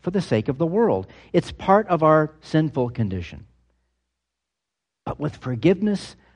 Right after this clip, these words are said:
comes freedom from sin and a, a, a loosening from those bonds.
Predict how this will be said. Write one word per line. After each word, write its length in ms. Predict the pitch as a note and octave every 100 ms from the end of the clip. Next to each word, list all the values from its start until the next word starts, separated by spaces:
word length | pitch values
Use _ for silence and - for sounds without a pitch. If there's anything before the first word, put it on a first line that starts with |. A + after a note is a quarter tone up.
| _
comes 280 | - C3 A#2+
freedom 540 | - - F3 G3+ F#3+
from 180 | E3+ C3+
sin 480 | A#2+ A2+ F2+ F2+ C3 - _ _ _ _ -
and 160 | C#3
a, 160 | C#3 C#3+
a, 300 | C3+ B2+ C#3
a 20 |
loosening 680 | B2+ B2+ A3 - F#3 F3 G3+
from 220 | - C#3+
those 260 | C3 B2+ A#2+
bonds. 580 | G#2 A#2+ C#3 A3+ B3